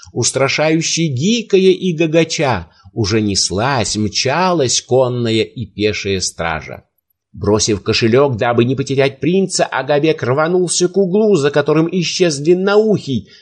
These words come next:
но стражники ухватили его, нависли, нацеплялись со всех сторон.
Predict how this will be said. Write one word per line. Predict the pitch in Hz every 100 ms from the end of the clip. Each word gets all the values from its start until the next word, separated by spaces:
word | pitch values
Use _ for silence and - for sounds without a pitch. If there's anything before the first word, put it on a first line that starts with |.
| _
но | - 123
стражники | - 117 113 101 92 90 -
ухватили | - 101 - 90 85 - 214 226 214
его, | 208 202 190 175 175 _
нависли, | 101 113 131 190 226 214 - 170
нацеплялись | 160 165 - 165 143 160 170 165 -
со | 151
всех | 139 143 151 147
сторон. | - 147 147 110 80